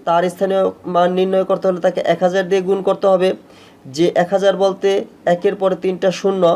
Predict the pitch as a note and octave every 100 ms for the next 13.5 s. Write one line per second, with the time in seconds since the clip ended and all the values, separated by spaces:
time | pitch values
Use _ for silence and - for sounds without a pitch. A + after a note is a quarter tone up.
0 | - - - - - F3 G3 G3+ G3 F#3+
1 | F#3 F3+ F3+ G3 - E3+ G3 F#3+ F#3+ F3
2 | E3+ E3+ F#3+ F3 G3+ F#3 E3+ E3+ - -
3 | C3+ D#3+ E3+ - F#3+ G3 F#3+ F3+ F3 F#3+
4 | - F3 F#3+ F#3+ F#3 F3 F3 F3 F#3+ F3
5 | F#3+ F#3 E3 - - C#3+ D#3+ E3+ G3+ G3
6 | F#3+ F3+ F3+ F3 F3+ D#3+ - F3 F3 G3
7 | F#3+ G3 F#3 F#3 F3 F3+ F3 F#3 F#3 F3+
8 | F3+ F3+ E3+ F3+ F#3+ G3 F#3+ G#3 A3 -
9 | - - - F3+ F3 - G3 F#3 F#3+ F#3
10 | - - - G3 F#3+ G3+ F#3 F#3 F3+ F#3
11 | F3+ F3 F3 - - E3+ E3+ F#3+ - F#3
12 | F3 E3+ - - - _ - - - -
13 | _ - E3+ F3+